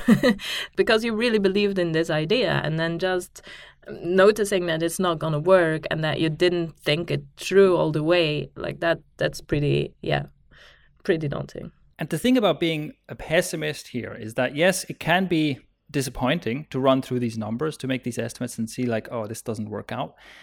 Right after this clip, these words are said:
Speaker 2: But I would also urge you to see that as an opportunity. It reminds me of, you know, the challenges, the kind of challenges that, uh, someone like Peter Thiel, for example, and one of the founders of PayPal,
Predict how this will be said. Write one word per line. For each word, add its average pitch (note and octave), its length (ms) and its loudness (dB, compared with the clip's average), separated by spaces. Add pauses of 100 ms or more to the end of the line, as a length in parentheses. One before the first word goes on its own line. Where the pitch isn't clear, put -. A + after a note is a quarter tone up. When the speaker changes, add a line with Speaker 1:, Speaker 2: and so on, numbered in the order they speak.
(220)
Speaker 2:
But E3 240 4 (160)
I D#3+ 180 4
would E3 200 2
also G3+ 460 2
urge E3+ 240 4
you E3+ 100 0
to - 100 -10
see D#3 180 -2
that C3+ 240 2
as B2+ 140 0
an B2 60 0
opportunity. - 640 -6 (480)
It B2 120 -8
reminds D3+ 480 2
me E3 260 0
of, C3 540 4 (420)
you C#3 140 0
know, A2+ 80 0
the A#2 80 -2
challenges, D#3+ 640 0
the - 80 -6
kind D#3+ 300 -2
of - 120 -8
challenges C3 1000 -2 (320)
that, B2 460 0 (160)
uh, A2+ 180 -4
someone D#3 240 -2
like C3+ 240 -2
Peter D3+ 260 -4
Thiel, D3+ 400 -2
for - 160 -6
example, - 480 -10
and A2+ 140 -10
one A#2+ 80 -8
of A#2 80 -12
the A#2 80 -14
founders A#2 340 -6
of - 160 -16
PayPal, C3 640 -10